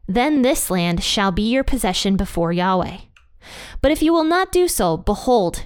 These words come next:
you have sinned against Yahweh, and be sure your sin will find you out." Build cities for your little ones, and folds for your sheep, and do that which has proceeded out of your mouth. The children of Gad and the children of Reuben spoke to Moses, saying,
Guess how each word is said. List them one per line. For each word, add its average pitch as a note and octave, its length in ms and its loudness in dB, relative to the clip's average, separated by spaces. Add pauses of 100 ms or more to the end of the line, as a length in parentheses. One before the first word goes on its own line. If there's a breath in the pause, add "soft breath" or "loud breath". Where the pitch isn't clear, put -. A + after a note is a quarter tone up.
(120)
you C#4 160 2
have D4 140 2
sinned A3 580 0
against G#3+ 320 -2
Yahweh, G3 380 2 (300 loud breath)
and G3+ 160 0
be G3 120 2
sure G3 500 -2 (160)
your A#3+ 180 0
sin G3+ 500 0 (100)
will F3 140 -2
find F3 400 -2
you F#3+ 180 2
out." E3 380 -4 (160)
Build C#4+ 280 2
cities A#3 360 -2
for A3 100 -2
your G#3 180 2
little F#3+ 200 0
ones, E3 400 -4
and A#3+ 200 -2
folds D#4+ 260 0
for - 80 -2
your D#4 140 0
sheep, F#3 340 0 (320)
and B3 160 2
do E4 160 4
that D#4 220 4
which B3 140 0
has A3 140 -2
proceeded G3+ 440 -2
out F#3 180 0
of F3+ 60 0
your F3+ 80 0
mouth. E3+ 400 -4 (920 loud breath)
The - 120 0
children G#4 320 2
of F#4+ 140 -2
Gad B3+ 280 0
and A3+ 140 -2
the G#3 60 0
children B3+ 340 0
of A#3 80 -4
Reuben G3 280 2
spoke B3+ 320 0
to C#4 120 -2
Moses, A3+ 280 0
saying, F#3+ 380 0